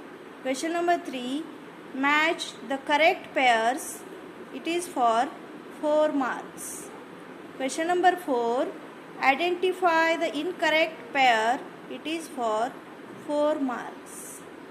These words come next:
Question number five, complete the series. This question is for four marks. Question number six, identify the odd man out.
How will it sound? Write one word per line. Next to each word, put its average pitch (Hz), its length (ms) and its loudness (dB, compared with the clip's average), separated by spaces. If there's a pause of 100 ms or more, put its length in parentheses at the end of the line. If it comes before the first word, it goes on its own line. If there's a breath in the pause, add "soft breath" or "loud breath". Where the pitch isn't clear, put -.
(680)
Question 269 320 -2
number 330 260 2
five, 254 640 2 (640)
complete 349 720 4
the 320 120 6
series. 247 1000 -4 (240)
This 320 240 -2
question 294 420 2
is 294 180 -4
for 226 480 4 (440)
four 320 280 4
marks. - 720 -6 (640)
Question 262 320 -2
number 339 300 8
six, - 800 0 (500)
identify 330 840 4
the 349 180 2
odd 302 340 6
man 294 360 0
out. 233 420 0